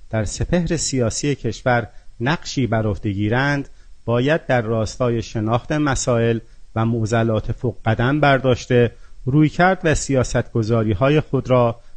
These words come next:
معطوف به ارائهٔ راه حل یکایک این مسائل برای پشت سر گذاشتن آنها نمایند. ما به عنوان جمعی از دموکراسی خواهان آذربایجان، ضمن دعوت از هموطنان عزیز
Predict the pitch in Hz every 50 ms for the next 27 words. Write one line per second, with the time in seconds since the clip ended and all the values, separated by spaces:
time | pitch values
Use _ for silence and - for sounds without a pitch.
0 | - - 120 131 127 113 120 - - 190 202 - - - 143 139 135 110 127 131
1 | 123 127 120 120 113 123 143 156 160 156 147 139 123 117 110 120 110 98 135 139
2 | 143 139 131 131 123 120 113 - - 120 113 127 165 - - 175 151 139 131 123
3 | 123 117 110 - - 123 110 113 117 113 113 - - - - - - - - 123
4 | 123 120 131 143 156 147 - - 131 - - - 120 107 - 123 117 110 101 113
5 | 101 107 110 107 - - - 147 170 160 135 123 110 90 113 113 110 101 95 87
6 | 87 87 87 85 78 71 69 - - - - - - - 127 135 143 147 147 139
7 | 139 - - - - - - 135 135 135 135 127 139 147 143 143 143 131 135 139
8 | 139 139 139 139 139 135 123 104 120 123 120 120 110 - - 123 117 - - -
9 | 117 - - 120 113 110 127 127 127 127 123 117 107 110 107 107 107 98 107 107
10 | 104 101 107 131 139 143 147 143 - - - - - - - - 117 147 170 185
11 | 185 180 170 147 143 127 120 117 135 135 - 135 117 104 - 117 110 107 107 104
12 | 104 - 117 113 117 120 120 117 120 110 98 107 98 98 117 139 147 143 127